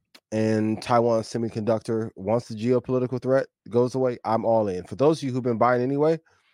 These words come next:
I commend you, con-, continue to buy. But I think this notion of, like, only the, the Magnificent Seven that's producing gains has been a little bit overstated. And I think we're seeing some of these start to make a nice run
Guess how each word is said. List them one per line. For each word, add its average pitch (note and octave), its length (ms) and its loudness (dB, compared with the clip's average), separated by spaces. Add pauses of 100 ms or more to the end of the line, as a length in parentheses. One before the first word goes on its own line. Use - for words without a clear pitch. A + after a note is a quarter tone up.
(360)
I A2 100 -2
commend B2 360 -2
you, B2+ 100 0
con-, A2+ 300 -6
continue A#2+ 340 -2
to A2 80 2
buy. B2+ 260 4 (360)
But A#2+ 140 -2
I B2+ 160 2
think D3 260 -4
this A#2 180 -10
notion A#2+ 460 -2
of, G#2+ 300 -2
like, A2 280 -2
only A#2+ 240 0
the, G#2+ 200 0 (100)
the G#2 100 -4
Magnificent G#2+ 680 -4
Seven A#2 420 -2 (380)
that's G2+ 140 -14
producing A2+ 460 -4
gains A2 580 -2 (140)
has A2 180 -12
been G2+ 140 -6
a G2+ 40 -4
little G#2+ 200 -4
bit A2 140 -2
overstated. B2 580 -4 (400)
And G#2 100 -4
I A2+ 120 2
think B2 240 -4
we're A2+ 120 0
seeing A#2 300 -4
some A2+ 300 -2
of G2 40 -4
these G#2 220 -4
start G#2 240 -2
to G2+ 60 -4
make G2+ 320 -4
a G2 160 -8
nice G#2 340 -4
run A#2+ 360 2